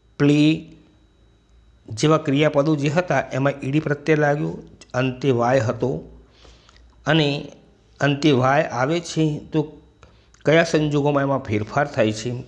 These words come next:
એનો અભ્યાસ પણ થોડો કરી લઈએ. તો અહીંયા આગળ એક રૂલ્સ છે એનો કે જો વર્બ હોય અને એ વર્બને અંતે વાય આવતો હોય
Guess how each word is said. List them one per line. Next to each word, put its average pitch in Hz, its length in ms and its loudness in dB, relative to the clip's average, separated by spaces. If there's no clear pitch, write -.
એનો 127 180 -2
અભ્યાસ 120 340 -4
પણ 131 160 -4
થોડો 123 220 -2
કરી 127 180 -2
લઈએ. 147 340 0
તો 131 60 0
અહીંયા 143 240 4
આગળ 127 320 2
એક 139 260 -4
રૂલ્સ 143 500 0
છે - 180 -2
એનો 160 220 0
કે 139 60 -2
જો 156 200 4
વર્બ 147 320 2
હોય 165 220 2
અને 151 200 0
એ 165 200 2
વર્બને 156 420 0
અંતે 151 320 0
વાય 143 300 2
આવતો 98 300 -8
હોય 92 200 -12